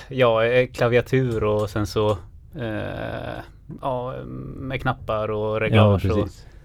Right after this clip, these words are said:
Speaker 1: som låter, eh, åttiotal är väl
Speaker 2: Ja,
Speaker 1: den
Speaker 2: men
Speaker 1: största,
Speaker 2: precis.
Speaker 1: största referenserna till det. Eh, det här är väl en k-, så kallad modularsynt. Eh, och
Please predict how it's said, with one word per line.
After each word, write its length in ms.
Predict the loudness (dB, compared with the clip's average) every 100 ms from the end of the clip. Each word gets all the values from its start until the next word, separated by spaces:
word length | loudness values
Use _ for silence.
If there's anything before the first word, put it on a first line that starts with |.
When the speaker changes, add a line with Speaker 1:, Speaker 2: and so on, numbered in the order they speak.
| -20
Speaker 1:
som 200 | -8 -4
låter, 720 | -4 -4 -2 -2 0 0 -2
eh, 60 | -2 -6
åttiotal 720 | -10 -8 -10 -6 -6 -4 -8 -10
är 120 | -12
väl 120 | -12 -6
Speaker 2:
Ja, 120 | 8
Speaker 1:
den 80 | 10
Speaker 2:
men 120 | 12
Speaker 1:
största, 220 | 10 8 4
Speaker 2:
precis. 240 | 0 -4
Speaker 1:
största 400 | -2 -2 -4 -4
referenserna 480 | -4 -4 -6 -8 -8
till 140 | -8
det. 100 | -10 -14 -18 -20 -20 -16 -8 -4
Eh, 480 | -2 -2 -2 -2 -4 -8 -8
det 80 | -4
här 260 | 2 2 2
är 80 |
väl 260 | 2 2 0 -8 -20 -20 -14
en 400 | -4 -2 -2 -6 -8
k-, 60 | -8 -6
så 120 | -4 -2
kallad 240 | 0 2
modularsynt. 1080 | 2 4 6 6 2 0 0 0 -4 -14 -18 -18 -20 -20 -20 -20 -10
Eh, 540 | -4 -2 0 0 0 -4 -16 -20 -20 -20 -20 -12
och 180 | -10 -10